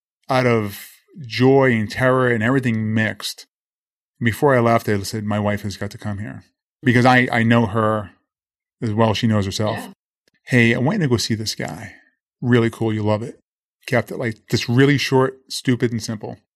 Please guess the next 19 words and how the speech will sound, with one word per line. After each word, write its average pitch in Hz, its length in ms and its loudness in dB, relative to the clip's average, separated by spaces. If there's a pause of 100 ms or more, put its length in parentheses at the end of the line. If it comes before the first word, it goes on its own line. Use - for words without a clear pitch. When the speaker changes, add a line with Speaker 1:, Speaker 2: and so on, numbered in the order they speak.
(360)
Speaker 1:
She's 151 240 -2
always 160 220 4
a 151 60 0
little 135 120 2
bit, 123 200 -2 (100)
oh, 117 220 2
not 127 220 2
now. 107 300 -2
She - 160 0
always 139 260 4
was 117 200 2
a 123 40 0
little 117 140 0
bit - 60 -4
resistant 117 520 -4
Speaker 2:
Yeah. - 120 -10
Speaker 1:
in 120 60 -2
the 120 60 2
beginning. 117 360 0